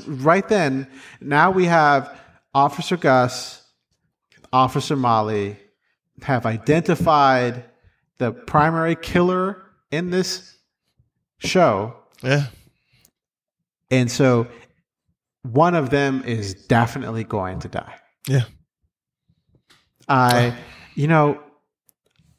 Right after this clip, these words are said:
Speaker 1: we, we did make this bet at the end of last episode. You think it's gonna be Officer Molly.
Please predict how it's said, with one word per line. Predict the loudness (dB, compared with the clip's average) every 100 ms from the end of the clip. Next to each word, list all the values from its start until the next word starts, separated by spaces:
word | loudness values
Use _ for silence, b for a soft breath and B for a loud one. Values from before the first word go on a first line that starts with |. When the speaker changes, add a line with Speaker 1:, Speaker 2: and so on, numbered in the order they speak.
| _ _ -8
Speaker 1:
we, | -4 -2
we | 0
did | 2 2
make | 2 2
this | 0 0
bet | 2 4
at | 2
the | 0
end | -4
of | 0
last | 2 2 2
episode. | -4 -4 -4 -2 -2 -2
You | 0 0
think | 0 -2
it's | -2
gonna | -2 2
be | 4
Officer | 4 2 -2
Molly. | 0 2 2 0 -2